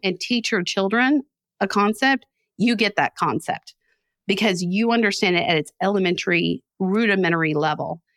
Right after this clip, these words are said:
And that's imperative. So we need to be able to explain all the fancy gr-, stuff that we talk about, the four oh one Ks, five oh three Bs, five twenty-nines, you name it, and explain it in very normal terms so everyone can understand it. And that means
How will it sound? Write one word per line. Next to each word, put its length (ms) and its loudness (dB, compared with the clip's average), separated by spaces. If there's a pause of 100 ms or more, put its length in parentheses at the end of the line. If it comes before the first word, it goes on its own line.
(180)
And 160 2
that's 260 0
imperative. 640 -2
So 120 -2
we 220 2
need 160 2
to 80 2
be 160 0
able 140 0
to 80 0
explain 420 -2
all 240 2
the 320 2
fancy 380 -2
gr-, 280 -2 (340)
stuff 460 -2
that 120 -2
we 100 0
talk 320 -2
about, 340 0
the 140 -6
four 140 0
oh 20 0
one 140 0
Ks, 340 -2
five 220 -2
oh 40 -2
three 180 -4
Bs, 360 -4
five 200 0
twenty-nines, 500 -2
you 120 0
name 280 0
it, 160 0 (600)
and 80 2
explain 440 0
it 200 0
in 160 -2
very 260 0
normal 380 2
terms 540 -2 (340)
so 300 -4
everyone 400 0
can 160 -2
understand 580 -2
it. 200 -4
And 160 0
that 200 0
means 460 -2